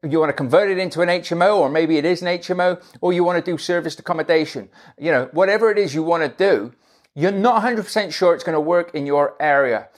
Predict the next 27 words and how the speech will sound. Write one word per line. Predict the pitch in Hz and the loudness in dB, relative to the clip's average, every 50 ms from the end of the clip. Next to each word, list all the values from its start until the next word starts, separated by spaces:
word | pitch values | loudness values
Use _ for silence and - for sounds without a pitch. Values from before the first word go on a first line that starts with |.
| _ - | _ -2
Now, | 180 190 196 | 0 0 2
most | 202 233 262 262 - - - | 2 0 0 -2 -2 -4 -4
of | 226 | -4
the | 196 | -4
times, | - - 160 151 143 139 135 - | -4 0 0 2 2 2 0 -4
as | 147 135 175 | -6 -6 -6
long | 196 208 | -6 -6
as | 196 175 | -6 -6
you've | 190 151 | -4 -2
done | - 180 165 156 | 0 0 0 0
your | 147 127 | -2 -4
due | - 139 131 120 | -4 -6 -6 -4
diligence | 113 - 165 180 190 180 185 196 196 185 - - | 0 0 2 2 2 0 -2 -6 -8 -8 -8 -8
and | 143 143 143 | -8 -6 -6
you | 143 | -6
know | 147 151 151 | -4 -2 -2
your | 139 139 131 | 0 0 -2
numbers | 131 127 120 113 113 110 | -2 -4 -4 -6 -6 -8
stack | - - - 160 165 175 165 - | -8 -4 0 0 0 0 -2 -4
and | 160 147 | -6 -6
you | 143 135 | -6 -4
know | 139 131 | -4 -4
your | 131 117 113 | -4 -6 -8
tenant | - - - 165 165 165 175 - | -6 -4 -4 -2 -2 -4 -8 -6
type | - 165 165 170 160 - | -2 0 2 2 2 2
or | 135 127 123 | 0 0 2
your | 117 117 113 | 0 -2 -2